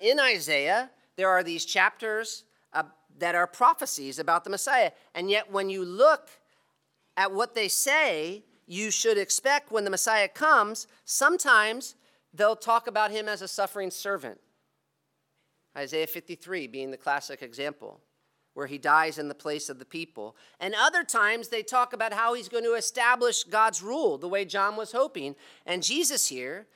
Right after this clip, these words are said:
you know, is actually doing things and then explaining what he's doing with quotes about the Messiah from both sections. And so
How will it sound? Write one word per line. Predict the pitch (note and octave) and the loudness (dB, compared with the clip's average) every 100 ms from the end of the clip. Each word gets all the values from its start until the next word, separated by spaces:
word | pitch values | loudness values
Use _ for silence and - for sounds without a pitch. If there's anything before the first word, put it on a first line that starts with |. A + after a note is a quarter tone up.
| _ _ | _ _
you | F#3+ | -4
know, | G#3 A#3+ A3+ | 0 4 2
is | G#3+ | 2
actually | G3 - - A3+ G#3 | 4 4 4 -2 -6
doing | E3+ - A3 D4+ D#4+ D4+ | -8 -8 -4 -2 -2 -2
things | - D3 C3+ D3 G3 - _ _ D#3+ | -4 -4 -4 -6 -8 -12 _ _ -8
and | F3+ | -4
then | G3 | -4
explaining | - - A3+ D4 D#4 | -4 -2 0 2 2
what | B3+ G#3+ | 0 0
he's | F3 | -6
doing | E3 D#3+ F3 G#3 - _ | -6 -2 -2 -4 -10 _
with | F3+ E3+ | -8 -8
quotes | - D4 D4 C#4 - | -2 4 4 4 -6
about | F#3 G#3 A3 G#3+ | -2 0 0 -2
the | |
Messiah | G#3 - A#3 A3+ F#3 | -10 -2 2 2 0
from | F3 G3+ G3+ | 0 -2 2
both | G3+ G3+ | 0 0
sections. | - - - C#3 A2 - - _ _ _ _ _ _ _ _ _ _ _ _ _ _ _ _ _ _ _ | 2 2 2 -8 -12 -20 -20 _ _ _ _ _ _ _ _ _ _ _ _ _ _ _ _ _ _ _
And | E3 F#3 | -10 -4
so | B3 A#3 A#3+ | 2 4 2